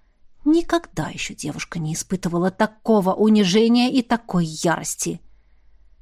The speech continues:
Именно в этот бесконечно длинный миг она поняла, что никогда не сможет полюбить это трехсотлетнее существо,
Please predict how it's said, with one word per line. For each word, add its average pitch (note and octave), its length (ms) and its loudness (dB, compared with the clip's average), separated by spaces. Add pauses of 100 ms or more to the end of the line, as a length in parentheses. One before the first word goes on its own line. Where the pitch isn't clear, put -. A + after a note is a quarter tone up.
(600)
Именно C4 380 6
в A3+ 80 0
этот F#3+ 240 0
бесконечно A#3+ 720 2
длинный A3 560 4
миг A3+ 340 4
она A3+ 200 4
поняла, G3+ 560 2
что - 260 -4
никогда A#3 720 2
не F3+ 140 0
сможет E3 420 -6
полюбить F3+ 640 0
это G3 340 0
трехсотлетнее G3+ 1160 0
существо, A3 840 0